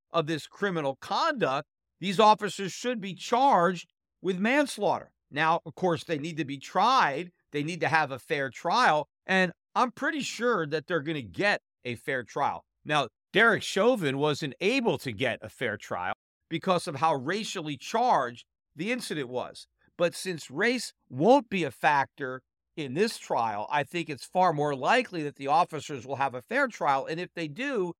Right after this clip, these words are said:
they will not be convicted of second-degree murder, but they will be convicted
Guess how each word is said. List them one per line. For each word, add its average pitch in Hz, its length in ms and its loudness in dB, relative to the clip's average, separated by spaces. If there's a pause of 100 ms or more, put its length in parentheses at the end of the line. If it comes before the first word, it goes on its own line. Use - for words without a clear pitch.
(240)
they 170 120 2
will 170 160 0
not 180 300 4
be 175 140 -8
convicted 151 720 -4 (160)
of 131 160 -6
second-degree 151 600 -2
murder, 143 420 -4 (220)
but 139 160 -4
they 147 140 0
will 226 280 6
be 151 240 0 (180)
convicted 143 560 -4